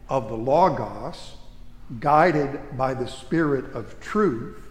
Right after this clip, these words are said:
leads to knowledge of all things, because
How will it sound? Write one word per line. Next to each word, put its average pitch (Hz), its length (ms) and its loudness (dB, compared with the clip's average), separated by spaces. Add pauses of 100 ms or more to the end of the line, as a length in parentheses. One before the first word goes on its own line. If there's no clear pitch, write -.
(1200)
leads 151 500 4
to - 160 -8
knowledge 139 720 0 (600)
of 143 180 0
all 131 280 0
things, 135 680 -4 (1120)
because 135 760 -4